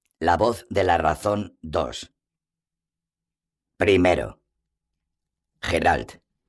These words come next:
alzó la cabeza, expulsado del sueño. El sol estaba ya muy alto, traspasaba con violencia las molduras de los postigos cegándole con manchas de oro.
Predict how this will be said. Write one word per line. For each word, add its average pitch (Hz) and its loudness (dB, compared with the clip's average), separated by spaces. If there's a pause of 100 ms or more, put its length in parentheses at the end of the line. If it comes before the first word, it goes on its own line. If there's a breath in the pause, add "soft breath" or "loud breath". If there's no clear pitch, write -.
(380)
alzó 90 -2
la 135 -2
cabeza, 80 -4 (180)
expulsado 80 -2
del 71 -2
sueño. 69 -6 (240)
El 92 -2
sol 123 -4
estaba 117 -4
ya 80 0
muy 73 0
alto, 67 -4 (140)
traspasaba 95 -4
con 104 -6
violencia 78 -4
las 76 -4
molduras 78 -2
de 78 -4
los 73 -4
postigos 82 -4
cegándole 80 -4
con 71 -6
manchas 76 -4
de 73 -2
oro. 67 -8